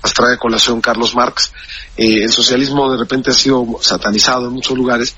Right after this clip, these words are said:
pero yo creo que hay unas, hay temas muy importantes ahí, que cuando hay una, hay una concentración de la riqueza muy grande, entonces, eh, pues desafortunadamente lo que se consume no, no alcanza para, para hacer crecer al, al, al,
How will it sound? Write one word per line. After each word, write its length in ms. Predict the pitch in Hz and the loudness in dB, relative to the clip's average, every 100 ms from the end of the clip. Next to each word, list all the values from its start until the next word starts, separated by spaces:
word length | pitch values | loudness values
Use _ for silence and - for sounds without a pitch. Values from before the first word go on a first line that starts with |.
| - - - | -12 -16 -8
pero 140 | 123 139 | 0 0
yo 60 | |
creo 0 | |
que 100 | 143 | 2
hay 120 | 147 147 | 0 2
unas, 220 | 131 - | 0 0
hay 100 | 123 | -2
temas 300 | 131 139 127 | 0 0 0
muy 180 | 123 143 | 0 0
importantes 600 | 147 120 110 113 113 117 | 0 -2 -2 0 0 2
ahí, 200 | 107 110 - - - - | 2 2 -2 -10 -14 -2
que 100 | 120 | -2
cuando 300 | 127 123 127 | 2 2 2
hay 100 | 143 | 0
una, 240 | 160 151 - | 0 0 -2
hay 140 | 131 139 | -2 0
una 320 | 139 127 120 | 2 0 0
concentración 640 | 120 113 107 135 123 139 | -2 -2 -2 0 2 2
de 80 | 139 | 0
la 80 | 113 | 0
riqueza 480 | 104 - 120 - 247 - - | -2 0 0 0 -2 -10 -8
muy 180 | - 262 | 0 2
grande, 360 | 120 120 170 233 - - - - - | 2 0 -4 -6 -12 -20 -20 -14 -8
entonces, 560 | 113 139 135 160 - - | -2 0 2 0 -2 -2
eh, 480 | 120 120 117 113 110 | 0 2 2 0 -2
pues 140 | 123 | -2
desafortunadamente 840 | 113 113 104 107 123 131 131 123 131 | -2 0 -2 0 0 0 -2 -2 0
lo 160 | 110 | 0
que 120 | - | -2
se 160 | 104 104 | -2 -2
consume 480 | - 120 180 151 139 - - - - - - | 0 2 2 2 0 -6 -20 -20 -20 -20 -8
no, 360 | 107 120 120 | -2 0 0
no 160 | - 127 | -2 -2
alcanza 440 | 123 127 123 131 | -2 -2 -2 -2
para, 380 | 110 107 98 98 | -2 0 0 0
para 200 | 90 98 | -2 -2
hacer 180 | 101 110 | 0 0
crecer 300 | 107 104 107 | 0 2 2
al, 360 | 107 98 90 - - | 2 0 -4 -8 -8
al, 320 | 92 92 85 | -6 -4 -4
al, 260 | 90 90 | -6 -8